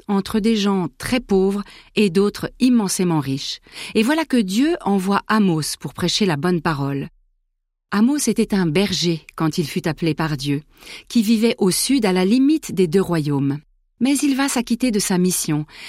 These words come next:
et va rappeler au royaume du nord combien il se conduit mal.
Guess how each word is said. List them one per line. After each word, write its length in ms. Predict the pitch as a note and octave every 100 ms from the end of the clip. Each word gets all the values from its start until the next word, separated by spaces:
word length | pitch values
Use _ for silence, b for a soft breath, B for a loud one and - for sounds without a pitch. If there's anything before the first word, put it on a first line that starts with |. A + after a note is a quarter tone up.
| B
et 80 | G#3
va 180 | F3+ G3
rappeler 440 | G#3+ C#4 - B3
au 80 | E3+
royaume 420 | - B3+ C4 G#3+
du 140 | E3 E3+
nord 260 | E3+ G#3
combien 300 | - G#3 G3+
il 100 | G#3+
se 160 | F3 F#3
conduit 320 | - F3 E3+
mal. 480 | D#3+ E3+ D#3 D3 C#3